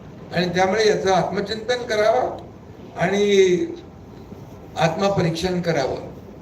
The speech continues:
आणि नंतर बोलावं. आणि कोण बोलतंय? अरे, विधानसभेत पूर्ण, अ, अ, अधिवेशनात पूर्ण वेळ तरी बसा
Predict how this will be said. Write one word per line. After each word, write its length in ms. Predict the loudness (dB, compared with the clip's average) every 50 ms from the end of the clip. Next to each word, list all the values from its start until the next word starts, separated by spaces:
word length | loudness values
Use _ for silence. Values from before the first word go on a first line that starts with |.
| -18 -14 -8 -6
आणि 160 | -4 -4 0
नंतर 380 | 0 0 0 2 2 2 2 4
बोलावं. 380 | 2 2 2 2 0 -2 -4 -6 -6 -8 -10 -12 -14 -16 -18 -18 -18 -16 -10 -6
आणि 120 | -4 -4
कोण 240 | 0 4 6 6 6
बोलतंय? 600 | 6 6 6 6 6 4 4 2 0 0 -2 -6 -8 -12 -14 -16 -18 -8 -2
अरे, 160 | 0 4 6 8
विधानसभेत 600 | 8 8 6 4 2 0 0 0 2 2 2 2
पूर्ण, 360 | 2 0 0 0 -2 -2 -2
अ, 300 | -2 0 0 0 0 0
अ, 360 | 0 0 -2 -2 -2 -2 -4 -6 -10 -12 -12 -8 -4
अधिवेशनात 500 | 0 4 8 8 8 8 4 0 -4 -4
पूर्ण 280 | 0 2 2 2 2 2
वेळ 280 | 0 0 0 2 2 2
तरी 140 | 2 2
बसा 460 | 0 0 -2 0 0 -2 -2 -2 -6